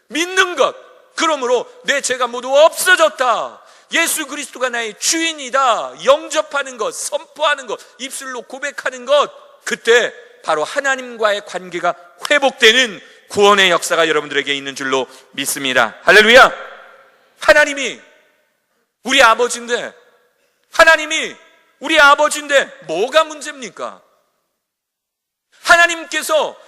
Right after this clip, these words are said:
이 세상을 만드신 하나님께서 우리 아버지인데 뭐가 문제인 거예요 도대체? 왜 세상을 어둡게 살아갑니까? 왜 세상을 그렇게 힘들게 살아가세요?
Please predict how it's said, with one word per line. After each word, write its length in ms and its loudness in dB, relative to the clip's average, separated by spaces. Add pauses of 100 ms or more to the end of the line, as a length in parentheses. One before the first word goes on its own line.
이 140 -4
세상을 460 0
만드신 580 0
하나님께서 960 2 (220)
우리 200 0
아버지인데 760 2 (180)
뭐가 380 0
문제인 360 -8
거예요 200 -4
도대체? 520 -12 (520)
왜 240 -2
세상을 840 -4 (160)
어둡게 420 0
살아갑니까? 720 -2 (400)
왜 160 -2
세상을 420 -6
그렇게 260 -16
힘들게 760 -10
살아가세요? 560 -10